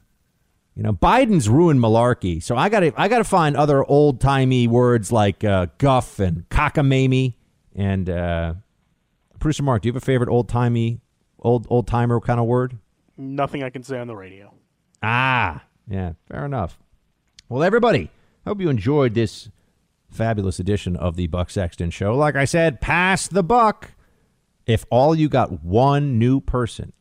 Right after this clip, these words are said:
Speaker 1: all of you listening to me asking this right now, one new person, just try the Buck Sexton Show this week.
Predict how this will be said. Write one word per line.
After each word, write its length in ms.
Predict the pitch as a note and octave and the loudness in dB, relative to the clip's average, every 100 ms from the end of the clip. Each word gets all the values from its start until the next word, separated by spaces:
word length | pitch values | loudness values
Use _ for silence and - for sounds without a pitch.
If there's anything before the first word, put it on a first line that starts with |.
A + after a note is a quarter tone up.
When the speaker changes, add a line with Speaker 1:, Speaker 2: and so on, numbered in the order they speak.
| _ | _
Speaker 1:
all 300 | D#3+ A3 C4 | 4 6 6
of 100 | B3+ | 4
you 60 | |
listening 300 | B3+ C4 B3 | 4 2 0
to 100 | A#3 | -2
me 160 | G#3+ G#3+ | 0 2
asking 420 | F3+ F#3 F3+ D#3+ | 2 0 0 -4
this 140 | B2+ B2+ | -4 -2
right 120 | C3 | 0
now, 120 | A2 | 0
one 400 | F2+ A2 E3+ F#3+ | 0 0 0 0
new 120 | F3+ | -2
person, 420 | F3+ E3 C#3+ F3 | -2 -4 -4 -6
just 180 | F3 C#3 | -6 -8
try 360 | - - F3 F#3 | -8 -4 -2 -2
the 100 | E3+ | -2
Buck 180 | D#3 - | -2 -2
Sexton 320 | D#3+ D3+ C3+ | -6 -6 -10
Show 180 | - C3+ | -6 -4
this 220 | B2 - | -6 -6
week. 300 | D#3 - | -8 -8